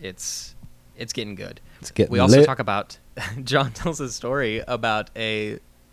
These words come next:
Speaker 1: an interesting celebrity sighting that would have made, uh,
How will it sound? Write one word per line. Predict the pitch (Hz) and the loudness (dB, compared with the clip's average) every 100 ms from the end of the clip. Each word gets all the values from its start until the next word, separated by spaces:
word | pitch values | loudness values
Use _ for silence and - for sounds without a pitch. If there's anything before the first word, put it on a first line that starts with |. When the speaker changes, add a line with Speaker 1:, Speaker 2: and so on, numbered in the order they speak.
| _ | _
Speaker 1:
an | - | -8
interesting | 135 139 139 - 123 117 110 - | -6 -4 -4 0 0 0 -4 -4
celebrity | - 123 120 117 | -2 0 0 0
sighting | 113 117 113 113 | 2 2 2 0
that | 101 | -2
would | 107 | -2
have | 107 | -4
made, | 107 104 104 | -4 -6 -4
uh, | 101 98 | -4 -6